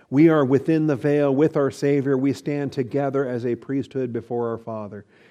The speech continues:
And that's what this is ultimately all about. And so we have the greatest stability imaginable. Now,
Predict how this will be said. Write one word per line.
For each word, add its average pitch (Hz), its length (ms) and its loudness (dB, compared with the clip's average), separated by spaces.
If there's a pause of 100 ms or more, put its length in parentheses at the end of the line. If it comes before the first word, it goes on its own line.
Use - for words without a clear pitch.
And 117 140 -4
that's 120 200 -4
what 117 120 -4
this 117 180 -4
is 117 120 -6
ultimately 107 520 -4
all 107 200 -8
about. 107 340 -12 (320)
And 127 120 2
so 147 120 0
we 160 160 8
have 151 200 0
the 127 80 2
greatest 139 400 4
stability 127 680 0
imaginable. 113 720 -4
Now, 143 200 -2